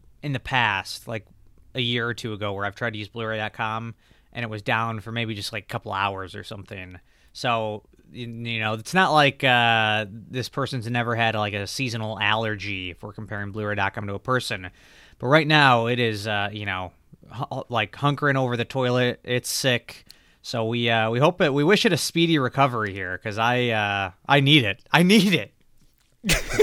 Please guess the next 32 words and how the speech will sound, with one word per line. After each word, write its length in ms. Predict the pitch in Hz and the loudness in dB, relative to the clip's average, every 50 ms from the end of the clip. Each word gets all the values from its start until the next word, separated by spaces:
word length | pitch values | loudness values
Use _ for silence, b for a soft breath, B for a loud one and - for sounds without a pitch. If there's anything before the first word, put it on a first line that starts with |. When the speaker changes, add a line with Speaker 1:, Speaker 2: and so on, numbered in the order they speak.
| 247 - - | 6 8 8
Speaker 2:
Yeah, 360 | 247 196 156 139 185 101 90 | 6 6 6 6 4 4 4
Brad, 340 | - - 139 147 156 139 120 | -2 -4 -2 -2 -2 -2 -4
Brad's 320 | 123 135 147 151 147 147 | -2 -2 -2 -2 -2 -4
gotta 220 | - 151 147 139 139 | -6 -6 -4 -4 -4
has 240 | 143 135 123 107 120 | -4 -6 -6 -6 -8
his, 180 | 113 - - - - - | -10 -12 -12 -16 -18 -12
he 280 | - 143 139 160 165 160 | -10 -8 -6 -4 -4 -4
had, 200 | 165 165 156 - - | -4 -4 -6 -8 -10
he 120 | 127 147 | -14 -10
gotta 240 | 139 151 147 131 123 | -8 -8 -8 -6 -8
have 140 | 120 120 104 | -10 -10 -12
his 180 | 98 90 - | -12 -14 -14
fix. 500 | - - - - _ - - - - - _ _ | -14 -16 -20 -20 _ -16 -16 -16 -16 -16 _ _
And, 80 | - 123 | -10 -8
Speaker 1:
Yeah. 140 | 113 92 82 | -8 -8 -8
Speaker 2:
uh, 100 | 85 82 87 | -10 -14 -8
new 180 | 98 135 147 | -6 -6 -4
guy's 280 | 135 151 147 143 131 143 | -2 -2 -2 -2 -2 -6
in 80 | 135 | -10
the 60 | 117 101 | -10 -10
back 280 | 127 123 107 - _ | -10 -10 -10 -10 _
puking 280 | - 123 113 - 107 92 | -12 -12 -12 -12 -14 -16
his 120 | 87 - | -16 -14
guts 300 | - 98 95 82 - - | -10 -8 -10 -10 -10 -12
out 200 | 85 85 82 - - | -14 -14 -14 -16 -18
right 140 | - - - | -20 -20 -18
now. 240 | - - - - - B B B 269 233 170 B - | -18 -16 -16 -16 -18 B B B -14 -12 -10 B -4
<laughs> 220 | - - - 180 - | -2 0 2 2 2
Um, 260 | 262 - 180 180 - - 175 285 | 2 2 0 -2 -2 -4 -6 -4
Speaker 1:
<laughs> 180 | 302 277 220 - | -4 -6 -4 0
Speaker 2:
yeah, 180 | 131 143 120 - - - - B B B B B B B B | 0 0 0 0 -2 -2 -4 B B B B B B B B
uh, 240 | - 120 139 139 135 | -4 -2 0 0 0